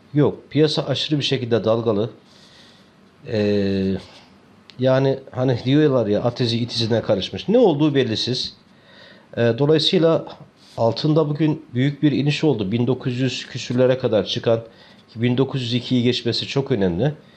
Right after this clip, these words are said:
Ondan sonra bin dokuz yüz otuz, bin dokuz yüz yetmiş yolları gözükecekti ons altında. Ne olduysa ya, bu kadar kırılgan olmaya bir a-, altın emtianın hakkı var mı yani? Bu kadar oynaklığa hak-, hakkı var. Bu kadar oynaklık yapmaya bir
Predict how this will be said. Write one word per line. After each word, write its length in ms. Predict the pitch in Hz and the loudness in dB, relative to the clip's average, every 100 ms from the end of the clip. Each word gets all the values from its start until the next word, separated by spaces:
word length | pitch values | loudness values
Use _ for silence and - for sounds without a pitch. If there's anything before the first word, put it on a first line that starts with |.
| - - _ - | -20 -20 _ -6
Ondan 260 | 113 117 120 | 0 2 0
sonra 260 | - 117 | 0 -4
bin 140 | 107 110 | -2 -2
dokuz 240 | 110 113 | -2 -4
yüz 80 | 107 | -2
otuz, 340 | 107 - 107 | -2 -2 -6
bin 160 | 110 107 | -2 -2
dokuz 320 | 101 101 101 107 92 - 110 - 98 104 101 | -2 -2 -6 -6 -8 -4 -6 -6 -6 -4 -2
yüz 120 | 104 | -2
yetmiş 360 | 107 - 104 - | -2 -4 -6 -2
yolları 380 | 98 95 95 92 101 | 0 2 0 -2 -4
gözükecekti 540 | 98 107 90 92 - | -4 -2 -2 -2 -4
ons 320 | 87 104 - | -2 -2 0
altında. 480 | 95 - 87 95 165 - - _ - _ _ 139 | -2 -2 -6 -2 -4 -4 -20 _ -20 _ _ 0
Ne 80 | |
olduysa 420 | 190 208 190 - 127 | 4 4 2 2 2
ya, 140 | 143 | 2
bu 80 | 175 | 0
kadar 320 | 180 165 - | 2 2 2
kırılgan 360 | 151 143 143 147 | 0 0 2 2
olmaya 380 | 135 135 123 | 2 2 0
bir 100 | 127 117 - | -2 -10 -4
a-, 140 | 113 104 | -2 0
altın 420 | 113 113 - 120 | 2 0 0 -6
emtianın 440 | 117 113 - 117 104 | -2 -2 0 -2 0
hakkı 320 | 110 110 110 | -4 -4 -2
var 140 | 139 | 0
mı 140 | 185 104 | 0 0
yani? 220 | 85 82 | -2 -4
Bu 60 | - | -6
kadar 200 | 101 98 | -4 -2
oynaklığa 600 | 107 110 110 - 98 95 | 0 2 0 2 0 2
hak-, 160 | 104 - - - - - | -2 -10 -20 -20 -20 -8
hakkı 240 | 101 - | -6 0
var. 160 | 120 104 | -2 -2
Bu 80 | 139 | -2
kadar 220 | 165 120 | 0 0
oynaklık 640 | 120 117 123 120 147 143 | 0 2 2 0 -4 -2
yapmaya 460 | 120 - 104 98 95 | -2 0 0 0 0
bir 220 | 120 92 | -6 -6